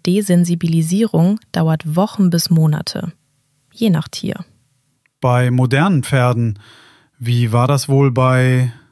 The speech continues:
Speaker 1: Schlachtrössern? Die mussten ja noch viel mehr aushalten. Lärm, Gedränge, Waffengeklirr, der Geruch von Blut.
Speaker 2: Also war die Ausbildung der Pferde mindestens genauso wichtig wie die der Reiter selbst?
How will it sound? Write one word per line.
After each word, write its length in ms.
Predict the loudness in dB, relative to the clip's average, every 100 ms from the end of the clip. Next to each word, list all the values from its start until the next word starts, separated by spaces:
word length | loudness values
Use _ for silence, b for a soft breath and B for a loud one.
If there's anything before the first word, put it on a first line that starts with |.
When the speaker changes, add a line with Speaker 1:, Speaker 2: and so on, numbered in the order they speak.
| B
Speaker 1:
Schlachtrössern? 1040 | -12 -8 -6 -8 -8 -4 -4 -4 -4 -6 -8 _ _ _ _ _ _ _
Die 80 | 0
mussten 340 | 2 2 0 0
ja 120 | 0
noch 160 | -2
viel 240 | -4 0 2
mehr 420 | 4 2 0 -2
aushalten. 680 | -4 -6 -8 -8 -8 -10 -10 _ b b b b b
Lärm, 600 | -2 0 2 0 -2 -4 -10 _ -8
Gedränge, 720 | -6 -2 0 2 2 0 -6 -12 _ _ _
Waffengeklirr, 1000 | -4 -4 0 0 0 -2 -6 -4 -4 -6 -12 _ _ _ _ _ _ -6
der 100 | -2
Geruch 400 | 0 -2 -4 -6
von 280 | -6 -4 -2
Blut. 480 | -2 -4 -6 -10 -14 -2
Speaker 2:
Also 540 | 0 2 2 2 2
war 160 | 2 2
die 120 | 0
Ausbildung 560 | 0 -2 0 0 2 2
der 120 | 0
Pferde 460 | 0 0 2 2 2
mindestens 560 | 2 2 2 -2 -4
genauso 500 | 0 2 2 2 0
wichtig 480 | -2 -4 -2 -2 -2
wie 100 | -2
die 140 | 0 2
der 180 | 2
Reiter 280 | 2 2 2
selbst? 540 | 2 0 -2 -8 -12